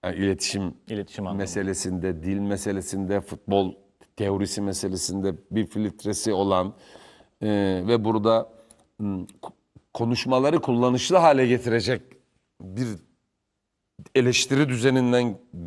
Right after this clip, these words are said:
Speaker 1: gelip mi karşımıza geçecekler emin değilim ben. Yani büyük ihtimalle hani gardını almış ve kendilerini savunan bir pozisyondan konuşacaklar. Bunlar da hiçbirimizin işine yaramayacak.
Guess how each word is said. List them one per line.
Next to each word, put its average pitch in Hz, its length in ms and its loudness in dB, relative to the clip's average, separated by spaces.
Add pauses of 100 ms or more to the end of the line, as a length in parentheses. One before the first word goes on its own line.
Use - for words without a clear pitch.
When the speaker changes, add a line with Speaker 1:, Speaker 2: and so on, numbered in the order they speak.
(460)
Speaker 1:
gelip 123 360 0
mi 123 80 0
karşımıza 107 520 0
geçecekler 113 520 -6
emin 170 300 0
değilim 110 340 2
ben. 71 120 -8 (300)
Yani 139 260 2
büyük 180 180 -2
ihtimalle 110 540 -2 (680)
hani 131 180 0
gardını 151 460 6
almış 180 380 2
ve 185 300 0
kendilerini 156 540 2
savunan 165 460 4
bir 131 60 4
pozisyondan 101 600 2
konuşacaklar. 98 760 -2
Bunlar 190 320 2
da 185 40 6
hiçbirimizin 135 640 0
işine 143 260 -2
yaramayacak. 104 500 -2